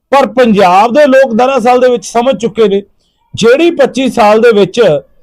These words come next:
ਐਡੀ ਵੱਡੀ ਪਾਰਟੀ ਨਾਮ ਕਹਾਇਆ, ਆਪਣਾ ਐਡਾ ਵੱਡਾ ਰੁਤਬਾ ਕਮਾਇਆ,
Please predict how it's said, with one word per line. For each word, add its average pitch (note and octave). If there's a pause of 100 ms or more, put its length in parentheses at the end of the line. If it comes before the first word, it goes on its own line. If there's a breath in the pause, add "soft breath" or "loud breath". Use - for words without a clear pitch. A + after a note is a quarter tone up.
(240)
ਐਡੀ A#3+
ਵੱਡੀ B3
ਪਾਰਟੀ A3
ਨਾਮ G#3
ਕਹਾਇਆ, F#3+
ਆਪਣਾ G3
ਐਡਾ G3+
ਵੱਡਾ F#3+
ਰੁਤਬਾ F#3
ਕਮਾਇਆ, E3